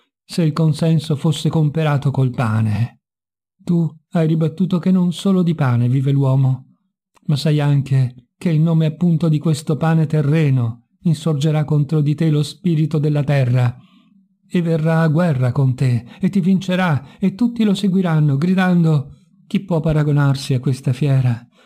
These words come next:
Essa ci ha dato il fuoco rapito al cielo." Tu sai che passeranno i secoli, e l'umanità proclamerà: per bocca della sua sapienza e della sua scienza, che le male azioni non esistono e quindi non esiste peccato,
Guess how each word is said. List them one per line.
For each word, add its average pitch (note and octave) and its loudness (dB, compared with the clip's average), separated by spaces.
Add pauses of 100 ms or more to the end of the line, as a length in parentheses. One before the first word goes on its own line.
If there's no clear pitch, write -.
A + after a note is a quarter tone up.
(120)
Essa E3+ -2
ci D#3 -4
ha D#3+ 0
dato D3+ 0
il D3 0
fuoco F3 -2
rapito D#3+ 0
al E3 0
cielo." C3 0 (560)
Tu F#3 -2
sai E3 0
che C#3+ -2
passeranno C#3+ 2
i C#3 2
secoli, C3+ 0 (280)
e F#3 0
l'umanità F3+ 2
proclamerà: E3+ 0 (380)
per D#3 0
bocca C#3 0
della C3+ 2
sua C#3+ -2
sapienza D#3 0
e C3+ 0
della C3 2
sua C#3+ -2
scienza, D#3 0 (600)
che - -6
le C3+ 0
male C#3+ 0
azioni C#3+ 0
non D#3+ 2
esistono A#2+ -2 (300)
e D#3+ -2
quindi F#3+ 2
non F#3+ 2
esiste G3 0
peccato, B2 0